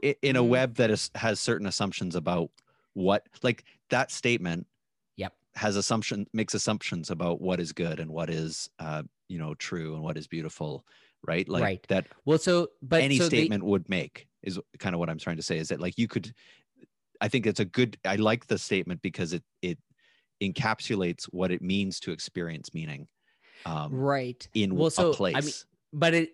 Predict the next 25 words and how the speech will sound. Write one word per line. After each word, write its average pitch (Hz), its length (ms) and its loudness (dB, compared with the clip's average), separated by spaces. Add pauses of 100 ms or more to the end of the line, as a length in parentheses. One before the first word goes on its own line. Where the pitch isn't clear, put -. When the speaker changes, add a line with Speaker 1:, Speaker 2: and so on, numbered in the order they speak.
Speaker 2:
but 160 140 6
it's 160 180 2
interesting 180 460 0
that 143 100 6
I 135 80 4
think 185 280 0
I'm 135 140 -2
trying 135 220 0
to 139 80 2
do 131 140 0
something 123 360 -2
different 120 320 -2
with 156 160 -4
it. 220 260 -6
And 131 160 0
the 120 80 -2
point 180 480 -2
being 110 520 -4
that, 107 460 -8 (420)
um, 104 560 -4 (1500)
ideas 147 760 0 (120)
of 113 360 -2 (120)
what 131 260 2
is 117 200 -2
meaningful 135 840 -2